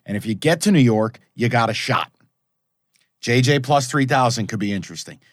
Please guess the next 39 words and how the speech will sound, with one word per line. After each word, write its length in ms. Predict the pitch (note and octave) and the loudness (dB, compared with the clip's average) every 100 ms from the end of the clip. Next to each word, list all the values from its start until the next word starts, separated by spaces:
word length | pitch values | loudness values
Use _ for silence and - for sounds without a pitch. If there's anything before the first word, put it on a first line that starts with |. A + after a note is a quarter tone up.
| _ _ | _ _
But 100 | G#2 | -4
guys, 420 | C3+ C3 C3 B2 - | 2 2 2 -2 -12
listen, 360 | - A#2+ - F2 - _ | -2 -2 -2 -10 -18 _
the 80 | |
future 440 | - D#3+ E3+ E3 E3+ | -8 -4 -2 -2 -4
stuff, 400 | - E3+ E3 - - | 0 2 2 -2 -8
if 200 | B2 A#2+ | -6 -4
you 80 | |
wanted 400 | A2 B2+ D#3 F3 | -2 2 2 2
something 400 | C3+ - E3 D#3+ | -2 -2 -2 0
I 60 | D3 | -2
wouldn't 260 | C#3 D3 C#3+ | 0 -2 0
mind 340 | C#3 C3+ B2+ | 0 0 -2
putting 300 | C#3+ C3+ C3 | -4 -2 0
in, 260 | B2 G2+ - _ _ _ _ _ - | 0 0 -6 _ _ _ _ _ -2
I 140 | A2+ | -2
think 240 | B2 B2+ B2 | 2 0 0
interesting 600 | D3+ D3+ D3+ A#2+ - D#3 D3 | 4 4 4 -2 0 0 0
with 160 | B2 | -2
Penix 420 | B2+ C#3 C#3 B2+ | -2 -2 -2 -4
at 100 | B2+ | -8
plus 260 | B2 B2 B2 | -2 0 0
twelve 260 | - G2+ F#2+ | -2 -2 2
hundred. 360 | D3 F3+ E3+ - _ _ _ _ _ - | 4 4 2 -4 _ _ _ _ _ 0
Uh, 280 | A2 G#2+ G#2+ | 2 4 2
if 140 | B2 | -2
you're 80 | A#2+ | -4
talking 340 | - C3+ B2+ | 2 2 4
national 400 | A#2+ A#2+ A#2+ A2 G#2+ | 2 2 0 -6 -10
title 440 | - D3+ E3+ F#3+ | 0 2 4 6
odds, 440 | F3+ F#3+ E3 - - _ _ _ _ _ _ _ _ _ _ _ | 4 2 -2 -8 -12 _ _ _ _ _ _ _ _ _ _ _
I 80 | C3+ | 4
wouldn't 320 | B2+ D3+ D#3+ | 6 6 4
mind 500 | E3 E3 E3+ E3 D#3+ - | 4 6 4 4 2 0
a 60 | B2 | -6
Pac-twelve 640 | - D3+ B2+ - D3+ D#3+ | 0 0 0 2 2 2
team 240 | - F3+ F3+ | -2 -2 -2
or 60 | |
two, 280 | D#3+ G3 G#3+ | 2 2 0